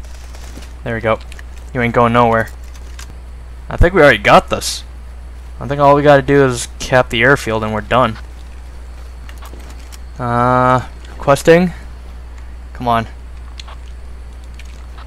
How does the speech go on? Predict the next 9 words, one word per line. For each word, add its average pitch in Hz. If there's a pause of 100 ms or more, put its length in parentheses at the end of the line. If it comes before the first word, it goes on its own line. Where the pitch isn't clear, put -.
(100)
We're 123
gonna 123
just 117
storm 120
this 113
thing. 113 (2750)
Oh 135
my 117
god. 117